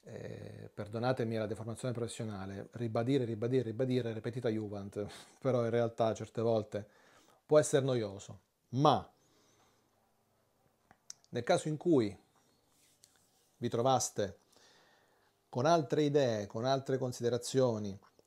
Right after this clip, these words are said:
fatemelo sapere nei commenti, ne parliamo insieme,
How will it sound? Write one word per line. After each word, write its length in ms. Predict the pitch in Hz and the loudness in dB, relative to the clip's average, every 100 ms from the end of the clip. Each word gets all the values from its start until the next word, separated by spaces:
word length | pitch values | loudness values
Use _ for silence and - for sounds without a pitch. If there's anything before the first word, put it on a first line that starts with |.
| _ | _
fatemelo 360 | 139 127 117 | 0 0 0
sapere 280 | 113 113 113 | -6 -6 -6
nei 100 | 101 | -6
commenti, 720 | 98 107 143 175 170 185 190 _ _ - _ | -8 -6 -4 -4 -4 -6 -6 _ _ -20 _
ne 160 | 143 175 | -2 0
parliamo 380 | 127 113 113 104 | 2 0 -2 -4
insieme, 600 | 104 - 131 123 147 | -6 0 0 0 -6